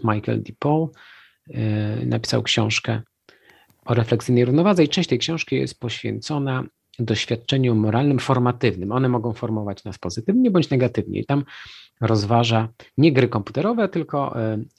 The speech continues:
literaturę. Mówi o pewnej młodej damie, która, no, jest bardzo pruderyjna. E, niektórzy ją krytykują za to, że ma ograniczone, e, doświadczenia życiowe, nie ma mądrości, więc radzą jej, żeby zaczęła czytać, e, literaturę,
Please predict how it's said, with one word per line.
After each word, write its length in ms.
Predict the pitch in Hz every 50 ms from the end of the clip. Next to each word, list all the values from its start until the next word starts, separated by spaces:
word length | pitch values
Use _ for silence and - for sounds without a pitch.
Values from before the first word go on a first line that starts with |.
| -
literaturę. 640 | 127 117 120 117 139 123 127 123 123 - 101 95 -
Mówi 220 | 113 131 151 160 156
o 60 | 131
pewnej 240 | - 123 113 113 107
młodej 380 | 107 123 127 113 110 101 101
damie, 360 | 101 120 147 170 185 170 151 135
która, 400 | - - 127 127 127 127 - - _ _ _ _ _ _ _ _ _ _ _ _ _ _
no, 320 | - 110 - 110 107 110 117
jest 140 | 113 101 104
bardzo 420 | 120 120 110 101 - 117 110 113 -
pruderyjna. 640 | - - 123 107 110 101 104 127 160 165 156 151 147 135 - - - - - - _
E, 200 | - 110 107 104
niektórzy 320 | 107 110 110 113 - 110 117
ją 60 | 107
krytykują 440 | - - 110 - 107 - 123 113 107
za 80 | 110
to, 100 | 110 -
że 100 | 104 107
ma 160 | 104 104 110 110
ograniczone, 580 | 107 104 107 107 101 98 - 110 104 104 104
e, 220 | 107 - 117 107 110
doświadczenia 560 | 117 104 - - - - - - 170 156 143
życiowe, 400 | 135 135 131 - 139 120 123 120
nie 100 | 113 110
ma 80 | 101
mądrości, 520 | 95 95 92 95 117 160 160 - - - 123
więc 220 | 117 104 101 -
radzą 240 | 123 143 156 151 135
jej, 160 | 123 123 120
żeby 160 | 110 110 107
zaczęła 300 | 107 110 107 - 131 120
czytać, 380 | 113 - 131 - 127 110 - - - - - - - _
e, 180 | - 107 107 110
literaturę, 720 | 113 113 113 - 110 113 110 113 - 143 143 143 127 123